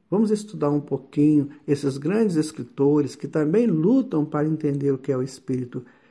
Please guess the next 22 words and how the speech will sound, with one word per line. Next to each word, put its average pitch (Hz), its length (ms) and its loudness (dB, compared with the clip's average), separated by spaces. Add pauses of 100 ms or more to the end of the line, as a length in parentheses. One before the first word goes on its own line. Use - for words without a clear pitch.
(260)
Por 156 100 2
exemplo, 151 300 0
existe 143 280 -6
um 139 60 -4
livro 151 240 0
chamado 139 640 -4 (500)
A 131 400 -4
Evolução, 143 1000 -2 (760)
é, 135 340 -4
a, 143 580 -4
a 143 140 -6
Evolução 147 640 0
do, 147 200 0
do 139 100 -4
Bruce 147 340 -4
Lipton, 139 720 -4 (1400)
que 170 240 2
a 147 160 -2
gente 151 320 0
tem 156 240 0
que 156 120 -4
buscar - 760 -8